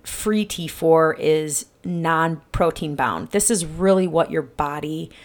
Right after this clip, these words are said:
um, wants to use that will help get deep into the tissues and help with all of the metabolic processes that, um, basically T four helps to aid in. So if the T four is low,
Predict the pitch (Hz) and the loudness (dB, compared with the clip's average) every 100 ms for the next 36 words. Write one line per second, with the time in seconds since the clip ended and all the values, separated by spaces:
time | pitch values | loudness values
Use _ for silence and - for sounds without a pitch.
0 | - - - - 165 160 151 151 - 160 | -20 -20 -20 -4 -2 0 0 -4 -8 0
1 | 170 160 - 165 151 151 147 160 180 - | 0 2 -2 -4 -4 -2 0 -2 -2 -6
2 | 160 151 147 143 - - 165 156 - - | -4 2 4 4 2 0 0 0 2 2
3 | - 170 175 170 160 156 156 160 - 160 | 2 -6 -4 -4 -2 -4 -2 -2 0 -2
4 | 147 - 151 - 160 151 - 151 - 156 | -4 -4 -6 0 0 0 -2 -2 2 2
5 | 151 151 151 143 143 143 139 - - - | 2 -4 -4 -4 -2 -2 0 -2 -2 -4
6 | - - - - 143 - - - - - | -6 -6 -8 -2 0 0 -4 -6 -6 -6
7 | - - - 170 147 151 147 143 156 - | -12 -16 -10 -4 -4 -4 -6 -8 -12 -6
8 | 160 151 151 143 - - - - - 139 | -4 -2 -4 -6 -8 -10 -8 -8 -6 -6
9 | 135 - - 135 - 58 - _ _ _ | -6 -8 -6 -6 -6 -10 -14 _ _ _
10 | _ _ - - - - - - 190 185 | _ _ -14 -14 -14 -18 -12 -2 -2 0
11 | 202 - 240 277 - - 180 175 - 165 | -6 -4 -4 -4 -6 -4 -2 -2 -4 -8
12 | 151 156 156 160 - - - | -8 -8 -2 0 0 -4 -8